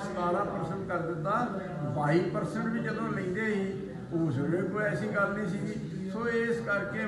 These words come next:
ਮਾਇਸਚਰ ਦਾ ਜਿਹੜਾ ਇਹਨਾਂ ਦਾ ਧੰਦਾ ਵਾ, ਇਹ ਬਿਲਕੁਲ ਫਰਾਡ ਆ, ਲੋਕਾਂ ਨੂੰ ਲੁੱਟਣ ਦਾ ਬਣਾਇਆ ਵਾ। ਮਾਇਸਚਰ ਨਿਕਲ ਜਾਣਾ ਤੇ ਠੀਕ ਨਹੀਂ ਗੇ, ਪੰਜ ਪੰਜ ਪਰਸੈਂਟ ਉਹ ਪਹਿਲਾਂ ਹੀ ਵਧਾ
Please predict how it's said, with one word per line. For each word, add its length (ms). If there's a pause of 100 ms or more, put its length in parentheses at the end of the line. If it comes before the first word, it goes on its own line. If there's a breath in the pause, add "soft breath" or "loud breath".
ਮਾਇਸਚਰ 600
ਦਾ 160
ਜਿਹੜਾ 340
ਇਹਨਾਂ 260
ਦਾ 80 (140)
ਧੰਦਾ 260 (140)
ਵਾ, 320 (300)
ਇਹ 160
ਬਿਲਕੁਲ 840 (100)
ਫਰਾਡ 440
ਆ, 180 (480)
ਲੋਕਾਂ 320
ਨੂੰ 200
ਲੁੱਟਣ 360
ਦਾ 120
ਬਣਾਇਆ 420
ਵਾ। 280 (380)
ਮਾਇਸਚਰ 420
ਨਿਕਲ 580
ਜਾਣਾ 220
ਤੇ 160
ਠੀਕ 260
ਨਹੀਂ 200
ਗੇ, 180 (320)
ਪੰਜ 160 (100)
ਪੰਜ 220
ਪਰਸੈਂਟ 340
ਉਹ 80 (100)
ਪਹਿਲਾਂ 280
ਹੀ 80
ਵਧਾ 220